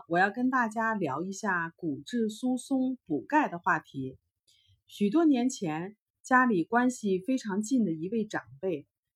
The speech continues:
乘坐公交小巴的时候，车颠簸了一下，尾骨就骨折了。还有一位长辈，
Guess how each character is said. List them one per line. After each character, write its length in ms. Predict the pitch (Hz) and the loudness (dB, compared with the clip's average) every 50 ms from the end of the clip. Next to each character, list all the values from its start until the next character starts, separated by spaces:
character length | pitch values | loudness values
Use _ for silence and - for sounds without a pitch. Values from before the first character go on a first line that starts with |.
| _ _ | _ _
乘 300 | - - - 190 214 240 | -8 -2 2 4 4 4
坐 340 | 240 294 277 247 220 196 190 | 4 4 4 6 6 4 4
公 180 | - 254 262 262 | 2 2 2 2
交 220 | - 277 254 262 | 2 2 0 0
小 240 | 254 - 156 127 - - | 0 -4 -8 -10 -2 0
巴 180 | 202 214 226 240 | 2 2 2 2
的 120 | 226 208 | 0 -2
时 200 | 214 - 151 143 - | -2 -4 -6 -6 -4
候， 300 | 156 156 151 147 - _ | -4 -4 -4 -4 -8 _
车 280 | - - - 220 214 208 | -14 -6 -2 0 0 0
颠 320 | 214 - 240 240 240 233 | 0 0 0 2 2 2
簸 160 | 240 240 233 233 | 2 0 0 0
了 80 | 226 | -2
一 140 | 190 156 151 | -4 -6 -8
下， 320 | - - 165 143 123 - _ _ _ _ _ _ _ _ | -6 -4 -4 -4 -4 -6 _ _ _ _ _ _ _ _
尾 200 | 160 170 165 165 | 2 4 4 4
骨 220 | 165 - 156 127 | 4 0 -4 -8
就 160 | 123 - 185 175 | -6 -8 -8 -8
骨 200 | - 147 104 98 | -6 -8 -10 -10
折 200 | - - - - | -12 -14 -10 -6
了。 200 | 147 160 139 - - _ _ _ _ _ _ _ _ _ _ _ | -4 -4 -4 -4 -6 _ _ _ _ _ _ _ _ _ _ _
还 220 | _ - - 277 359 | _ 0 4 6 6
有 140 | 359 285 214 | 6 6 4
一 120 | 190 214 233 | 2 0 0
位 120 | 262 233 | -2 -2
长 280 | 220 - 151 - 127 139 | -2 -4 -8 -10 -10 -8
辈， 320 | - 180 170 151 143 147 | -4 -2 -2 -2 -4 -6